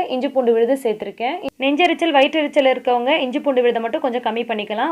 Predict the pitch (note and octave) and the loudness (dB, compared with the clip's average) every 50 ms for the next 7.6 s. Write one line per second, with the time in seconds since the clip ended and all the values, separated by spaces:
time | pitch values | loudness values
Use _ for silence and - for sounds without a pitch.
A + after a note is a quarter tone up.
0 | D4+ A#3+ A#3+ B3+ C4+ C4 B3+ C4 A#3+ A3+ - C4+ B3 A#3+ A3+ A3 A#3 C#4 E4+ F4 | 0 2 2 4 4 4 4 2 0 -2 -2 -2 -2 -2 -2 2 2 2 2 2
1 | - A#3 F3+ G#3+ C4 C4 A#3+ A#3 A#3 C#4+ C4 A3 A3 A3+ B3+ B3 A3 G#3+ A3 - | 0 -2 0 0 0 0 0 0 0 0 0 0 2 2 2 2 2 0 -4 -4
2 | B3 A3+ A3+ C#4 C4+ B3+ G#3+ - G#3 F3 G3 G3+ A3 C4+ F4 G4 - _ _ _ | -4 -4 -2 -4 -4 -4 -6 -6 -6 -8 -6 -4 -4 -4 -4 -6 -12 _ _ _
3 | _ _ _ _ _ _ _ _ _ _ _ _ - C#4 C#4 D4 C#4 C#4+ D4 E4+ | _ _ _ _ _ _ _ _ _ _ _ _ -4 0 2 4 4 4 4 4
4 | F4+ D4+ C4+ C#4+ C#4 E4 C4+ C#4 C4+ C#4 D#4 D4+ C4+ C4 C4+ D4+ D4+ C#4 B3+ C4 | 6 6 4 4 2 0 2 4 4 6 6 4 4 2 2 2 4 6 6 6
5 | C#4 C#4+ C4 A#3+ B3 B3 A#3 A#3 A#3 C4+ D4+ C#4+ C4 C4+ C4+ B3+ B3 B3 B3 - | 6 4 4 2 2 4 4 4 4 4 2 2 0 0 2 2 0 0 2 2
6 | C4+ A#3+ A3 A3 A#3 C4 D#4+ F4+ C4 A#3+ B3 C4+ D#4+ D#4+ - C4+ C4 C#4 C#4+ C#4 | 2 2 2 0 -2 -4 -2 -2 -4 0 2 0 0 2 2 4 4 4 4 2
7 | D4 C#4+ D4 - D4+ C4+ B3+ A3+ A3+ A3+ C#4 | -2 -2 -2 -2 -2 0 0 0 -2 0 -2